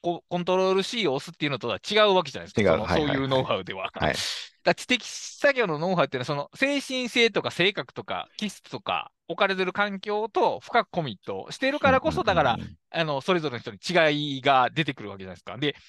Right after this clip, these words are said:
Speaker 2: はい。
Speaker 1: 作家のお仕事部屋でも、もう、み-、みんな違いますよね、言うて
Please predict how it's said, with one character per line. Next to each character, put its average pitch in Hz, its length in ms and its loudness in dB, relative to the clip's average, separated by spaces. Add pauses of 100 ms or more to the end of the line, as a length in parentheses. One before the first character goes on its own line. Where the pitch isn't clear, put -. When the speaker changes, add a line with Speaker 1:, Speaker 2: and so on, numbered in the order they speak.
Speaker 2:
は - 120 2
い。 - 40 -6
Speaker 1:
作 - 200 -14
家 196 120 6
の 185 120 0
お 180 40 -4
仕 196 80 -6
事 196 160 -4
部 185 80 4
屋 190 80 4
で 190 80 2
も、 123 280 -2 (320)
も 175 280 -2 (100)
う、 165 40 -18
み-、 165 120 -16 (100)
み 220 160 2
ん - 20 -2
な 262 80 4
違 - 260 4
い - 20 0
ま 120 100 -4
す 131 100 -4
よ 110 60 -4
ね、 170 100 0
言 131 120 -2
う 131 40 -6
て - 80 -10